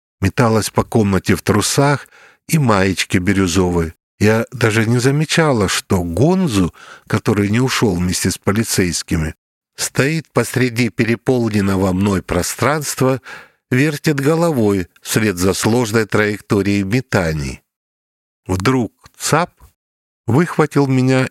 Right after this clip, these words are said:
из мной же закрученного вихря, за локоть подтащил к себе. «Бригитта, уймись, на вот». Вытащил из кармана куртки кожаной малюсенькую фляжечку,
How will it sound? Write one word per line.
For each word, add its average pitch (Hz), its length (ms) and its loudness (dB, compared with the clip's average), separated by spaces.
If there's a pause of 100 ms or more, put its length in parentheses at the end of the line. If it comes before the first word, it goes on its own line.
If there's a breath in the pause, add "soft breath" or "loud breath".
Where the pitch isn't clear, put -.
из 101 200 0
мной 113 240 2
же 98 140 2
закрученного 92 800 0
вихря, 139 500 -2 (640 loud breath)
за 117 260 2
локоть 135 680 0 (100)
подтащил 120 760 -2
к - 100 -12
себе. 82 560 -2 (1160)
«Бригитта, 101 800 0 (160)
уймись, 120 720 0 (280)
на 147 260 2
вот». 82 340 -6 (540)
Вытащил 113 640 0 (120)
из - 200 -2
кармана 113 640 0
куртки - 540 -2
кожаной 120 760 0 (200)
малюсенькую 156 880 2
фляжечку, 85 880 -2